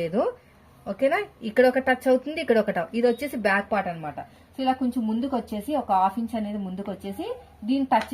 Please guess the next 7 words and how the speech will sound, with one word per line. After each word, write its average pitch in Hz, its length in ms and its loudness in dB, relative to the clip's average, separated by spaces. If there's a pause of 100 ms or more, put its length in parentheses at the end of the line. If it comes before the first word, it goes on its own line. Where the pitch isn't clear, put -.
చేస్తూ, 220 280 -4 (1120)
ఇక్-, - 280 -14
ఇక్కడ 233 240 -2
టచ్ 202 240 0
చేస్తూ 240 260 -4 (560)
దీంట్లో 294 340 4
కలిపేసుకోవాలి. 180 680 0